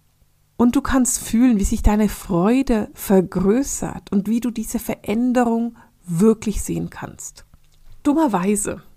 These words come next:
gehen diese Veränderungen immer mit Energieveränderungen einher. Also die Energie erneuert sich, die Energie wird stärker, sie wird größer, sie wird intensiver. Und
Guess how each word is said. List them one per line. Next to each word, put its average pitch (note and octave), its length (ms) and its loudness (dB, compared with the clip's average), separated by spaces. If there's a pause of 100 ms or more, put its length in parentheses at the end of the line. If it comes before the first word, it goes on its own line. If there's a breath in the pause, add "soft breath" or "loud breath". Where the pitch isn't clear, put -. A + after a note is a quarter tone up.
gehen C#4 240 6
diese B3+ 240 2
Veränderungen B3 720 2
immer A3 320 -2
mit G#3+ 440 -4
Energieveränderungen F3 1120 -2
einher. G#3+ 580 0
Also F3+ 180 2
die F3+ 240 -6
Energie E3+ 380 -2
erneuert F#3+ 420 -4
sich, A3 160 -6
die - 100 -6
Energie F3+ 320 -2
wird F3+ 180 0
stärker, F#3 420 -2
sie F3+ 160 -2
wird - 140 -4
größer, F3+ 420 0
sie F3 160 -10
wird - 120 -6
intensiver. E3 640 -6
Und E3+ 200 -2